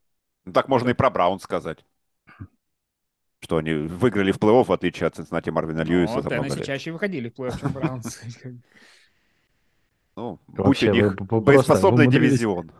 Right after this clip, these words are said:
Speaker 3: Теннесси смешать просто <laughs> вообще с, с Браунса зачем-то.
Speaker 1: Нет, я оч-, я очень, мне очень нравится защита Теннесси при всех её проблемах с травмами. То есть тут, э, мы всё время забываем, что там Кевин Байерт играет, мы всё время забываем, что там,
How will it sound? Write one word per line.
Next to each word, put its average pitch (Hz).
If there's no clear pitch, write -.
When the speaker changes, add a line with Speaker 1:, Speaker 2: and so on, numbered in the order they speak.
Speaker 3:
Теннесси 170
смешать 120
просто 95
<laughs> 92
вообще -
с, -
с 107
Браунса 107
зачем-то. 90
Speaker 1:
Нет, 139
я 135
оч-, 196
я 127
очень, 180
мне 127
очень 175
нравится 143
защита 131
Теннесси 165
при 104
всех 120
её 107
проблемах 101
с -
травмами. 62
То 71
есть -
тут, -
э, 98
мы 107
всё 120
время 98
забываем, 90
что -
там 82
Кевин 82
Байерт 131
играет, 98
мы 82
всё -
время 73
забываем, 71
что -
там, 73